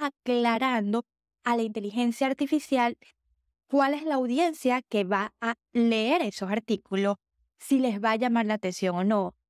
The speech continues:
Y de esa forma la inteligencia artificial te generará contenido o un listado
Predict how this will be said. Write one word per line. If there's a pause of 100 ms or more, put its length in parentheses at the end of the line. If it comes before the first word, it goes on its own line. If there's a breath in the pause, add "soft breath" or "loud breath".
(120)
Y
de
esa
forma
la
inteligencia
artificial
te
generará (200)
contenido
o
un
listado